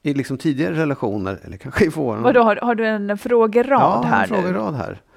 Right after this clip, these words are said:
Speaker 2: Ja.
Speaker 1: Har du, har det hin-, har dina relationer, den du har varit tillsammans med, eller det du har haft omkring dig, hindrat dig från att träffa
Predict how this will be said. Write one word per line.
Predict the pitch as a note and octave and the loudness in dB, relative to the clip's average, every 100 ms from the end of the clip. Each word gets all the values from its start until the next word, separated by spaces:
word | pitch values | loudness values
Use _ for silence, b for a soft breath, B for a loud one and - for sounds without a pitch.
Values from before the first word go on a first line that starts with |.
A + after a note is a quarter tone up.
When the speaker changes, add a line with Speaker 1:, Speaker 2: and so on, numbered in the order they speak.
| b | b
Speaker 2:
Ja. | D#3+ | -4
Speaker 1:
Har | D#3 D3+ F3+ | 0 0 0
du, | |
har | E3 | 0
det | D#3+ | 0
hin-, | D#3+ F#3+ D3+ C#3+ | 0 -2 -2 -4
har | |
dina | C#3+ D3+ D3 | -2 -2 0
relationer, | D3 D3+ - F3 D#3+ B2+ | -2 -2 -2 0 0 -2
den | A#2+ A#2 | -2 -4
du | A2 | -4
har | A#2 | -2
varit | A2+ A2+ | -2 -4
tillsammans | - C#3 B2 - | -4 -4 -6 -6
med, | F#2+ F2+ - | -6 -6 -8
eller | G#2+ G2+ | -6 -6
det | F#2+ F#2+ | -6 -6
du | |
har | F#2+ G2 | -6 -8
haft | G#2 - | -10 -12
omkring | G2+ G2 | -10 -8
dig, | F#2+ | -6
hindrat | B2+ B2+ A#2+ C#3+ | -2 -2 -2 -6
dig | C#3+ | -6
från | A2 | -8
att | G2+ - | -8 -8
träffa | C3 - - D#3+ | -8 -8 -6 -6